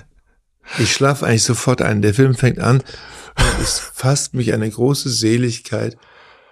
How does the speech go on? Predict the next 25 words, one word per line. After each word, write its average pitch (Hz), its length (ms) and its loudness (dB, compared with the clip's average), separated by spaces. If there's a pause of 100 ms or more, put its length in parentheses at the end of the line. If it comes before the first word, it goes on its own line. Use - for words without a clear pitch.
(160)
Es 98 180 -6
ist 98 200 -6
alles 101 360 -4
gut 110 360 -6
und 78 300 -14 (680)
Humphrey 98 340 -6
Bogart 101 480 -6
ist - 180 -10
einfach, - 460 -12 (180)
Lauren 101 280 -6
Bacall, 87 520 -6
einfach 90 340 -10
großartig. - 720 -8 (600)
Und 101 180 -4
schon 101 180 0
schlafe - 380 -6
ich, - 220 -16
weil - 120 -4
es 110 280 -10
ist, - 220 -18
bin 92 160 -8
eigentlich 82 220 -14
begeistert - 580 -6
und - 120 -12
schlafe. - 520 -16